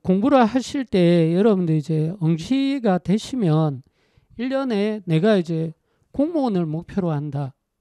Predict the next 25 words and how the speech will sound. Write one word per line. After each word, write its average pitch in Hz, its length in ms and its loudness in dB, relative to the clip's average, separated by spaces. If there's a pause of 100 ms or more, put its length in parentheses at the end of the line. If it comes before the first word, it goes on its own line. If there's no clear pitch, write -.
(320)
그러면 240 300 -2
이제 165 260 -4
공무원도 240 520 -4
보시고 180 760 -8
군무원도 247 460 -10
보시고 147 560 -10 (640)
군무원을 262 500 0
목표로 165 420 -4
한다. 143 400 -8 (200)
걔도 233 340 -8
군무원도 226 560 -6
보시고 175 580 -4 (240)
공무원도 240 440 -8
보세요. 147 500 -8 (880)
왜 170 140 2
그런가 277 440 0
하면 180 580 2
일단 262 320 2
뭐 185 160 2
둘 156 260 0
다 247 180 2
합격을 277 420 -4
했다. 156 420 -4 (200)
그러면 294 320 -4
이제 160 240 -2